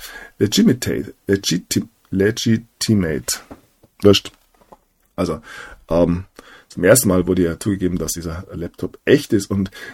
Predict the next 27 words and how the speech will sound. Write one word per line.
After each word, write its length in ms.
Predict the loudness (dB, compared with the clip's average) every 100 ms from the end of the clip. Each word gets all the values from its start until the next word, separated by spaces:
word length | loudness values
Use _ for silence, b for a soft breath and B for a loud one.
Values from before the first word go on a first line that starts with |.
| B
ja, 140 | 0 2
man 220 | 2 0 B -8
<laughs> 220 | B B
kann 180 | -2 0
sich 120 | 0
schon 140 | 0 0
drauf 160 | -2 -4 -4
freuen, 280 | 0 0 -2 -10
<laughs> 200 | -20 -2
wenn 440 | 0 4 4 4 4
die, 240 | 2 -2 B B -8 B
ähm, 300 | 0 0 4
Weltöffentlichkeit 880 | 4 4 2 0 0 -2 -4 -6 -6 B B B
dann 140 | -8 -6
tatsächlich 500 | -2 -2 -4 -6 -2
auch 280 | -4 -4 -16 _
vom 300 | -10 -2 -2 0
Wiener 420 | -2 0 2 2
Laptop 380 | 0 -4 -6 -6
erfährt. 420 | -6 -2 0 0 -4 B B B
Hier, 360 | -2 2 0 -2
ähm, 180 | -6 -6
ein 160 | -8 -10
kleine, 420 | -8 -6 -6 -10
eine 100 | -12
kleine 220 | -12 -10
Erinnerung. 420 | -6 -4 -2 -2